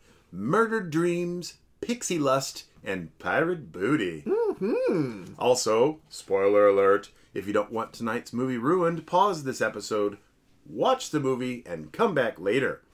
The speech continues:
Speaker 1: With that said, tonight we'll be talking about Season eight Pantheon nomination number tres, that's three, Hook, nominated by Jeremy Clifford, with guest voter Bill Wheat. Before we get to any of that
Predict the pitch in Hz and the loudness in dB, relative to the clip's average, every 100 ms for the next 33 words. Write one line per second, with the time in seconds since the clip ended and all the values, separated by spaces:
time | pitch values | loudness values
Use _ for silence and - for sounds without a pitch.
0 | _ _ _ _ 143 143 175 - 160 156 | _ _ _ _ -2 2 0 2 0 0
1 | 143 139 151 117 117 113 127 127 117 95 | -2 -4 -4 -6 -8 -4 -4 -4 -8 -6
2 | 90 82 - - 254 185 104 95 95 - | -6 -6 -8 -2 -2 -2 -4 -6 -8 -4
3 | 151 101 _ - 180 160 110 87 87 131 | -4 -4 _ -6 -4 -2 -4 -4 -2 0
4 | 151 131 127 113 95 101 135 110 92 87 | 0 -2 -4 -6 -6 -2 -2 0 -4 -4
5 | - - 101 143 107 - - - _ 101 | -10 -2 4 4 4 -6 -12 -14 _ -4
6 | 92 - - 87 78 - _ _ - _ | -4 -6 -6 -6 -6 -8 _ _ -20 _
7 | - 269 - - - _ _ _ _ _ | 8 8 8 -10 -20 _ _ _ _ _
8 | 98 131 123 110 104 90 90 82 143 160 | -4 -2 0 0 -2 -2 -4 -2 4 4
9 | 151 139 139 135 143 151 _ _ _ - | 4 0 -2 -2 -4 -6 _ _ _ -12
10 | 95 - 180 165 - 117 85 80 120 170 | -12 -4 0 0 0 -2 -2 -2 0 0
11 | 156 110 123 - _ _ _ _ _ 120 | 0 -4 -8 -10 _ _ _ _ _ 0
12 | 226 208 185 170 156 185 220 98 92 - | 4 6 4 0 -4 0 0 0 -2 -4